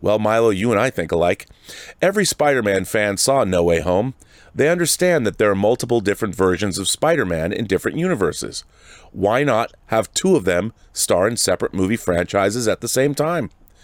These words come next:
The Tom Holland movies are gonna continue to be successful just because they're in the M C U and because of how amazing they are. But tons of people love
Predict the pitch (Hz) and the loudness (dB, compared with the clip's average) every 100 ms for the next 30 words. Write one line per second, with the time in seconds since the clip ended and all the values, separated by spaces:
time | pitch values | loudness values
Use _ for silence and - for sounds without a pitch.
0 | - - - - - 110 107 104 139 123 | -20 -20 -14 -8 -2 0 2 2 2 2
1 | 92 98 127 101 90 - - _ - 107 | 0 2 0 2 0 -2 -12 _ -6 -4
2 | - 90 - 151 139 90 98 - 87 143 | -4 -4 -2 0 0 0 -2 -2 -2 0
3 | 156 - 95 - - - - 120 131 120 | 0 0 -2 -2 -14 -6 -2 -2 -2 0
4 | 107 98 92 90 90 92 - 117 131 160 | 0 2 0 0 0 0 -2 0 2 2
5 | 87 - - - - - 101 131 127 101 | 0 -6 -20 -20 -14 -4 -2 -2 -2 -2
6 | 90 101 120 151 180 139 95 85 64 58 | 0 0 2 2 2 2 0 0 -2 -6
7 | - - - - - 92 110 - - 143 | -12 -20 -20 -20 -14 -2 0 0 -6 -2
8 | 180 139 - 120 123 131 - 92 101 | 0 -2 -2 0 2 0 0 0 2